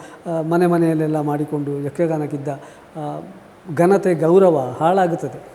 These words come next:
ಮೈಸೂರು, ಬೆಂಗಳೂರು ಈ ಕಡೆಯಲ್ಲೆಲ್ಲ ಯಕ್ಷಗಾನಕ್ಕೆ ಬಹಳ ಪ್ರೋತ್ಸಾಹ ಇದೆ, ಅಭಿಮಾನ ಇದೆ. ಯಕ್ಷಗಾನ ಮಳೆಗಾಲದಲ್ಲಿ ಹೋದರೆ ಎಷ್ಟೆಷ್ಟೋ ದೂರದಿಂದ ಅವರು ಬರ್ತಾರೆ. ಹಾಗೆಂತೇಳಿ ಯಕ್ಷಗಾನ ನಾವು ಹಾಳು ಮಾಡಿಕೊಳ್ಬಾರ್ದು.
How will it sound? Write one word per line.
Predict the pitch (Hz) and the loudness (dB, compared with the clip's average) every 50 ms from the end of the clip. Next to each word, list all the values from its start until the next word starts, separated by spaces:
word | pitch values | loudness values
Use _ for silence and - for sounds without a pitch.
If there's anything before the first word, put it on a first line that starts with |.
| - - - - - - - - - - - - - 160 | -20 -20 -20 -20 -20 -20 -20 -20 -20 -20 -20 -12 -6 -2
ಮೈಸೂರು, | 170 190 202 208 202 - 214 202 196 196 | 2 2 2 2 2 0 0 2 2 2
ಬೆಂಗಳೂರು | 170 180 180 190 202 202 202 190 185 190 | 2 2 2 2 4 4 4 6 6 4
ಈ | 190 | 2
ಕಡೆಯಲ್ಲೆಲ್ಲ | 190 190 196 190 196 190 190 190 175 160 143 139 147 160 - - - - - - 175 | 2 0 0 2 2 2 2 2 2 2 0 -2 -4 -8 -10 -14 -18 -20 -10 -6 -6
ಯಕ್ಷಗಾನಕ್ಕೆ | 165 - - 202 196 196 190 170 185 | -4 0 2 2 4 4 2 2 0
ಬಹಳ | 170 151 175 214 202 180 160 143 135 - - - - - - - - - - - - - - - | 0 2 2 4 2 2 0 -2 -4 -8 -12 -16 -20 -20 -20 -20 -20 -20 -20 -20 -20 -20 -8 0
ಪ್ರೋತ್ಸಾಹ | - 175 208 208 - 233 226 220 214 | 4 4 4 6 6 6 8 8 8
ಇದೆ, | 214 208 233 240 269 - - - - - - - - - | 8 6 6 2 0 -2 -8 -12 -14 -16 -18 -16 -10 -6
ಅಭಿಮಾನ | 143 160 190 214 214 214 208 208 | -2 2 4 8 8 8 8 8
ಇದೆ. | 208 196 190 185 208 226 - - - - - - - - - - - - - 175 | 6 6 6 4 0 -2 -2 -8 -14 -16 -18 -18 -20 -20 -20 -20 -20 -12 -6 -6
ಯಕ್ಷಗಾನ | 165 - 214 196 196 196 190 | -4 0 2 2 4 4 2
ಮಳೆಗಾಲದಲ್ಲಿ | 185 185 185 202 196 208 196 196 202 196 190 | 2 4 2 4 6 6 4 6 4 4 4
ಹೋದರೆ | 160 165 190 196 185 165 139 131 131 - - - - - - - - - - - - - | 4 4 4 4 4 2 0 -2 -4 -8 -14 -18 -20 -20 -20 -20 -20 -20 -20 -12 -6 -6
ಎಷ್ಟೆಷ್ಟೋ | 175 - - 262 - - 254 | -4 -2 -2 0 2 2 2
ದೂರದಿಂದ | 208 220 208 214 202 214 | 2 2 0 2 2 2
ಅವರು | 202 196 190 180 | 2 2 2 2
ಬರ್ತಾರೆ. | 180 175 175 - 170 139 117 110 - - - - - - - - - | 2 0 2 0 -2 -2 -2 -6 -12 -16 -20 -20 -20 -20 -20 -10 -4
ಹಾಗೆಂತೇಳಿ | 180 196 196 214 214 - 214 202 196 180 175 170 160 160 160 | 0 2 4 4 4 4 2 2 2 2 2 2 2 0 -2
ಯಕ್ಷಗಾನ | 160 - - 202 196 196 190 | -2 -2 -2 0 0 2 2
ನಾವು | 185 185 180 170 | 2 0 -2 -2
ಹಾಳು | 127 147 165 196 220 | 0 0 2 2 4
ಮಾಡಿಕೊಳ್ಬಾರ್ದು. | 208 196 185 170 185 160 135 135 127 117 - - - | 4 2 2 2 2 0 0 0 -4 -8 -10 -16 -20